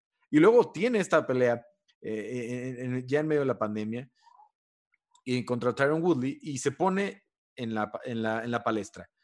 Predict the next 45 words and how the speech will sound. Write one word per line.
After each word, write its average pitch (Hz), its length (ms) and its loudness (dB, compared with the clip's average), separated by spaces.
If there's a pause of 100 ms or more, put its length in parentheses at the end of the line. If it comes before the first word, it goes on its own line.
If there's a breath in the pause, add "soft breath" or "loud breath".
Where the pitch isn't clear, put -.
(260)
¿Está - 240 0
listo, 165 680 -2
eh, 117 200 -4
Gilbert 147 320 4
Burns 139 260 -2
para, 104 460 -2
para 107 240 -4
cambiarle 131 500 0
la 113 140 -2
vida, 123 440 -2 (280 soft breath)
para 113 120 0
que 135 120 -2
le 131 100 -2
cambie 185 300 2
la 135 100 2
vida 135 400 0
y, 120 280 -6
y 127 40 -14
convertirse 127 800 -4
en 117 160 -6
campeón? 127 460 -4
Porque 147 200 -4
parece 202 360 0
que 147 80 -8
viene 156 200 0
una 156 120 -2
muy 151 160 -2
buena 151 180 2
racha 147 480 -2
y 151 80 -12
no 143 140 0
hemos 151 200 2
visto 143 340 0
a 104 60 0
Kamaru 117 340 -2
Usman, 123 340 -4 (340)
pues, 107 100 -6
desde, 104 360 -4
desde 107 220 -4
su 120 120 -6
última 110 300 -8
pelea 110 360 -2
el 101 60 -6
año 101 160 -8
pasado. - 340 -12